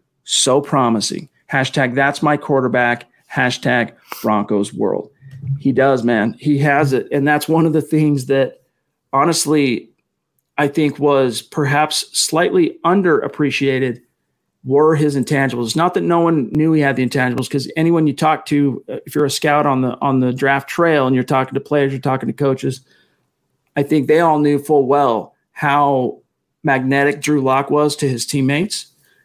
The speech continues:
uh, what kind of a leader he was, what kind of a friend he was. But I still think they, the Broncos had to have been surprised at how quickly a rookie quarterback in week thirteen, after that first win, man,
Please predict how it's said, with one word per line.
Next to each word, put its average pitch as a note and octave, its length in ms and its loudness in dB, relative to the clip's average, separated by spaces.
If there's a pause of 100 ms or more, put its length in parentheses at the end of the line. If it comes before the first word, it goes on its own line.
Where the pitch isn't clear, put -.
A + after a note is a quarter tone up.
(180)
uh, B2+ 220 2
what C3+ 160 0
kind C#3+ 200 0
of A#2 60 0
a B2+ 40 0
leader C#3 380 0
he C3+ 160 0
was, C#3 340 0
what A#2 80 -6
kind B2+ 160 -2
of G#2+ 80 -2
a A2 40 -6
friend D3 440 -2
he C#3 100 0
was. C3 520 -2 (520)
But - 360 0 (800)
I D3 80 0
still F#3 320 2
think C3+ 300 -2
they, C#3 280 0 (280)
the C#3+ 100 -2
Broncos D#3+ 440 0
had D#3 220 2
to G3+ 60 0
have D#3 80 -4
been C#3 120 2
surprised C#3+ 680 -2
at - 140 -4
how C#3 220 0
quickly - 800 -4 (500)
a C3+ 80 2
rookie C3 360 0
quarterback D3 580 0
in B2 140 -4
week E3+ 180 0
thirteen, D3+ 760 0 (280)
after E3 200 0
that - 220 -2
first F3 260 0
win, D#3 300 2
man, B2 340 0